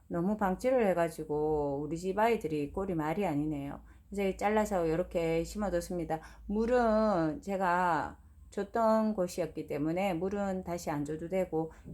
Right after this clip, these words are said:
여기서 이렇게 계속 말리면서 제가 키워보도록 하겠습니다. 그래서 여기 모주 있는 아이는 제가 이렇게 좀 멀리서 보여드릴까요?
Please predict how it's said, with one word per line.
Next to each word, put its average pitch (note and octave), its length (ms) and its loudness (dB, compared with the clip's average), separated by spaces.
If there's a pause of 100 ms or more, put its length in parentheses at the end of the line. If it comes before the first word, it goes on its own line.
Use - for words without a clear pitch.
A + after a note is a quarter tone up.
여기서 F#3+ 260 -2
이렇게 F#3 260 -4
계속 E3+ 280 -4
말리면서 D#3 1040 0
제가 D3+ 300 -6
키워보도록 E3 540 -6
하겠습니다. D3 920 -2 (480)
그래서 A#3+ 440 2
여기 A#3 220 2
모주 A3 320 2
있는 C4 240 4
아이는 G3+ 760 4
제가 F#3 680 2 (460)
이렇게 G#3 420 -6
좀 F3+ 160 -4
멀리서 F#3 640 2
보여드릴까요? F#3 920 2